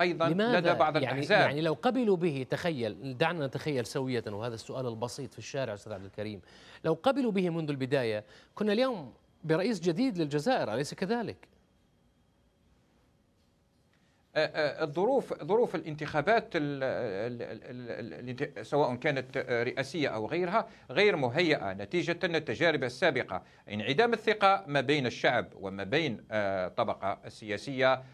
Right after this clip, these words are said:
Speaker 1: وما بين الحكام بصريح العبارة، هذا الانعدام، آه، الثقة كان تراكمات لسنوات مضت. مثلًا في ألف وتسعمية وسبعة وتسعين تم، آه،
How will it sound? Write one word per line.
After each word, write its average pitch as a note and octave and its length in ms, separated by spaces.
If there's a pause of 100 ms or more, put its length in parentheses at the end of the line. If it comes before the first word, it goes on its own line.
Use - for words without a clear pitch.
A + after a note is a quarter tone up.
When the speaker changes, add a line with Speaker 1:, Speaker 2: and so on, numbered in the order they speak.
(100)
Speaker 1:
وما B2+ 260
بين C3+ 380
الحكام B2+ 720
بصريح G#2 420
العبارة، C#3 560 (220)
هذا G#3+ 280
الانعدام، G#3 680
آه، E3 240
الثقة G#3+ 400
كان G3 520
تراكمات E3+ 720
لسنوات E3 1400
مضت. D#3 460 (260)
مثلًا F3 480
في C#3 320
ألف B2+ 140
وتسعمية C3 380
وسبعة G2 300
وتسعين F#3 440 (340)
تم، A3+ 300 (120)
آه، D3 2500